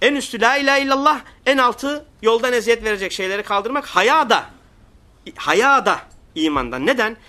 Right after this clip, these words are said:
En üstü la ilahe illallah demek hangisiydi? Sözle söylemek. En altı yoldan eziyet verecek şeyleri kaldırmak. Bu ne? Amel etmek. Geriye ne kaldı? Kalp. Ona Allah Resulü ne yapıyor? Vurgu yapıyor. Diyorsun ki şu merdiven var ya,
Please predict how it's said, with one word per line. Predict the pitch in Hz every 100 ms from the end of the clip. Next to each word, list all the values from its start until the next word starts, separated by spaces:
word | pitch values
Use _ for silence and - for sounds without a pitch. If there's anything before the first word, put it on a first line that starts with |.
| - - -
En | 285
üstü | 311 - 262 - - 180
la | 269
ilahe | 269 254 262
illallah | 247 247 240 233
demek | 233 226
hangisiydi? | 277 285 247 240 226 277
Sözle | - 226 170 156
söylemek. | 131 107 101 95 - _ _ _ _ - - - - -
En | 285
altı | 294 262 - 269 -
yoldan | 214 233 277
eziyet | 262 226 262
verecek | 247 240 254
şeyleri | 240 226 226 240
kaldırmak. | 214 175 165 165 202
Bu |
ne? | 269 285 - - -
Amel | 190 170
etmek. | 131 113 98 - - - - - - - - -
Geriye | 302 208 269 302
ne | 311
kaldı? | 269 233 277 285 -
Kalp. | - 139 - -
Ona | 196 285
Allah | 262 269 269
Resulü | 247 233
ne | 254
yapıyor? | 226 175 202 - - - _ _ _ _ -
Vurgu | 175 175
yapıyor. | 165 123 113 101 - _ _ - - -
Diyorsun | 165 262 262 311
ki | - 160 - - - - -
şu | - 269
merdiven | 262 240 254 277 277
var | 302
ya, | 131